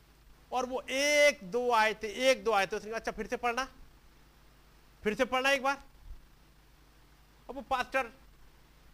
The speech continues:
देख रहे हैं कि आखिर हुआ क्या इसको। वो कह रहा, "अच्छा, फिर से पढ़ो जरा।" थोड़ी देर में वो आयत अंदर उतरने लगी, "यदि खुदावंद खुदा मेरी ज्योति है,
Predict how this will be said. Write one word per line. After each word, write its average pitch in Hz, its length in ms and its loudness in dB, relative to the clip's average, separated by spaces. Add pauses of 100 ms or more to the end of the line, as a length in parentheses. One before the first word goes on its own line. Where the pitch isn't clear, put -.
(180)
देख 196 200 -6
रहे 302 80 -8
हैं 330 80 -10
कि 339 60 -8
आखिर 330 220 -8
हुआ 262 280 -6
क्या 277 160 -6
इसको। 131 280 -10 (840)
वो 156 60 -16
कह 220 100 -6
रहा, 226 80 -6
"अच्छा, - 120 -14 (260)
फिर 254 100 2
से 285 100 4
पढ़ो 285 220 4
जरा।" 302 220 2 (1500)
थोड़ी 202 260 0
देर 190 220 -2
में 180 300 -6 (480)
वो 139 500 -6 (460)
आयत 180 320 4
अंदर 175 280 -4
उतरने 156 340 -6
लगी, 147 280 -8 (1900)
"यदि 277 320 2
खुदावंद 254 440 0
खुदा 247 240 0
मेरी 247 240 0
ज्योति 247 400 -2
है, 240 280 -2